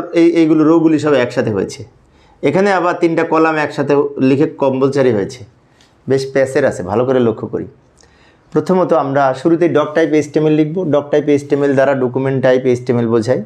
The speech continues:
যেটি দ্বারা এইচটিএমএল ফাইভ ভার্সন নির্দেশ করে। এরপরে এইচটিএমএল এর ওপেনিং ট্যাগ লিখব,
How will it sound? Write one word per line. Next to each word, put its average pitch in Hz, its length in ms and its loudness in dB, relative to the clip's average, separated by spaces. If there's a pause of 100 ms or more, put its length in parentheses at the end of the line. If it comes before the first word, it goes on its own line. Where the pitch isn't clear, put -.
(260)
যেটি 127 200 2
দ্বারা 127 160 2
এইচটিএমএল 123 420 -2
ফাইভ 120 280 0
ভার্সন 110 320 -2
নির্দেশ 107 360 -2
করে। 110 240 -4 (540)
এরপরে 143 280 0 (340)
এইচটিএমএল 151 380 0
এর 147 60 4
ওপেনিং 151 360 2
ট্যাগ 151 160 0
লিখব, 160 240 0